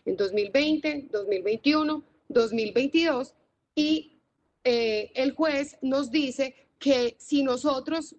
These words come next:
pues que la rectificación sería decir que si nosotros tuvimos en cuenta la pandemia o no. Le digo, en el plan indicativo, donde están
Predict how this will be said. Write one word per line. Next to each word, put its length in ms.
pues 160
que 120
la 140
rectificación 840
sería 320
decir 340
que 140
si 120
nosotros 340
tuvimos 320
en 80
cuenta 280
la 140
pandemia 400
o 40
no. 220
Le 140
digo, 440
en 140
el 200
plan 260
indicativo, 840
donde 340
están 360